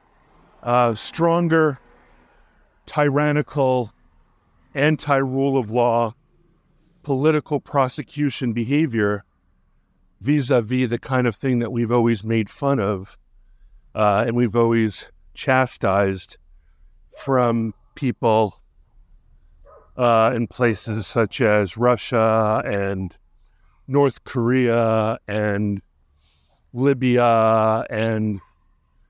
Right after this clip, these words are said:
Iraq and Iran and the stands and, whew, most every country in Africa. We see,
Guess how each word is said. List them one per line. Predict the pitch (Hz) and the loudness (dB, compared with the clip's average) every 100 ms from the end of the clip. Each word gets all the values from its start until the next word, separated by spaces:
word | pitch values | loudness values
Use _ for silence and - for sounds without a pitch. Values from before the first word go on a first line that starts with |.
| _ | _
Iraq | - 123 120 117 113 117 _ _ _ _ | -4 0 2 4 2 0 _ _ _ _
and | 113 110 107 104 135 | -4 -2 0 -2 -4
Iran | 117 135 147 147 139 143 135 _ _ _ _ _ _ _ _ _ _ _ | -2 0 2 2 0 -2 -8 _ _ _ _ _ _ _ _ _ _ _
and | - 143 143 156 156 151 135 - _ _ _ _ _ _ - - - - _ - - _ _ _ - - - - - _ - - - - - - - | -4 0 2 0 0 -2 -4 -10 _ _ _ _ _ _ -20 -20 -20 -20 _ -20 -20 _ _ _ -20 -20 -20 -20 -20 _ -20 -20 -20 -20 -20 -14 -8
the | |
stands | 120 - 131 131 135 139 131 - - _ _ _ _ _ _ _ _ _ _ _ _ | -6 -2 0 2 0 -2 -4 -10 -16 _ _ _ _ _ _ _ _ _ _ _ _
and, | 147 131 127 123 113 - - | -4 0 0 -2 -4 -10 -2
whew, | 262 214 - _ - | -2 -2 -6 _ -4
most | 127 151 - - - _ _ _ | 0 0 -2 -12 -20 _ _ _
every | 139 147 147 143 | -2 0 2 0
country | - 135 120 135 | 0 -2 0 0
in | 123 | 0
Africa. | 123 135 131 - 104 92 | 0 -2 -4 -4 -2 -2
We | 104 110 | -2 -4
see, | - 131 127 120 | -4 0 0 0